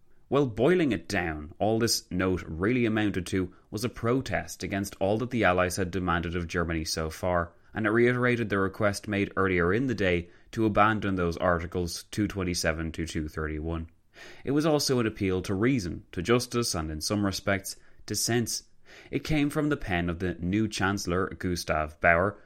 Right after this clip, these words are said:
who perhaps had something to prove to his peers and foes alike.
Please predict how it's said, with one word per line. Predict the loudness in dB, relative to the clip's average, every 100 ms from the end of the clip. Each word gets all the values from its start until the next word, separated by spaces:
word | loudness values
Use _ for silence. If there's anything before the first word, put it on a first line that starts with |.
| -10
who | -2 0
perhaps | 0 0 -2 -2
had | -4 -4
something | -4 -4 -4
to | -6
prove | 0 4 4 2 -2
to | -2
his | -2 -4
peers | -2 2 2 0
and | -2 -4 -10
foes | -4 -2 -2 -6 -8
alike. | -6 -2 0 -2 -8